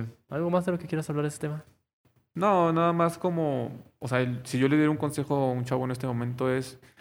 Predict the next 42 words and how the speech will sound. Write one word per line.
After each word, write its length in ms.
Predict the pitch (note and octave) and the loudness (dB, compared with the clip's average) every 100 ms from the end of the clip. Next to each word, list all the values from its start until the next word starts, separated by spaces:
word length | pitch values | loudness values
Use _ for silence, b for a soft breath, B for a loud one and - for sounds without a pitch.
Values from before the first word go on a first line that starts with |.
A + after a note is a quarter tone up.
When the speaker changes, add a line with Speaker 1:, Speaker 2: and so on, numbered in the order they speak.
| b - | b -2
Speaker 2:
tómate 300 | C#3+ D#3+ E3 | 2 4 2
un 60 | |
tiempo 240 | D#3+ D#3+ E3 | 2 2 2
para 280 | D#3 C3 B2 | 2 2 0
pensarlo. 540 | A#2+ C3+ D#3 G3+ - - _ _ _ _ _ _ | -2 -2 0 -2 -4 -20 _ _ _ _ _ _
Speaker 1:
Habla 280 | A2 A#2 B2+ | 2 2 2
con 120 | B2 | -2
tus 120 | G#2+ | -4
papás. 260 | G#2 - B2 | -4 2 4
Speaker 2:
Busca 260 | E3 F3+ | 6 6
muchas 420 | E3+ E3+ F3 G3 E3 | 6 4 4 2 2
opciones. 640 | - C#3+ D3 A#3 - - _ _ _ | 0 0 0 -2 -8 -18 _ _ _
Habla 260 | C3+ C#3+ D#3+ | 2 2 2
con 140 | D3+ C3 | -2 -6
tus 120 | B2+ | -6
papás, 480 | B2 A#2 C3+ D3+ - | -4 -2 -2 -2 -8
busca 240 | C3+ - | -8 -6
muchas 260 | C#3 C#3 C3+ | -6 -4 -6
opciones. 440 | B2+ B2+ C3 D#3 B B B - | -6 -4 -4 -6 B B B -6
Busca 240 | C#3 - | -2 2
la 120 | D#3 | 2
manera 340 | C3+ B2 C3+ D3 | 2 2 2 2
de 60 | |
involucrarte 580 | C3+ B2+ A#2 - B2 B2+ | 2 -2 -2 -2 -2 0
lo 80 | C3+ | 0
más 160 | B2 | 0
que 100 | B2 | -2
puedas 300 | B2+ C3 C3 | -2 0 0
en 80 | B2 | -2
esa 160 | A#2+ B2+ | -4 -2
carrera 320 | B2 A2+ B2 | -2 0 0
antes 240 | A#2+ B2 | -2 -4
de 60 | A#2 | -6
entrar. 420 | G#2+ A2+ A#2 - _ _ _ _ _ _ | -4 -2 -2 -6 _ _ _ _ _ _
Platica 600 | - B2+ B2 C3+ E3 F3+ - | 2 2 2 2 2 2 0
no 160 | C3+ C#3 | -2 0
solo 280 | D3 D3+ | 2 2
con 180 | D3 B2+ | 0 -2
tu 80 | B2 | -2
amigo, 340 | A#2+ A#2+ C3+ | -2 -2 0
el 120 | C3+ | -2
que, 100 | B2 | -4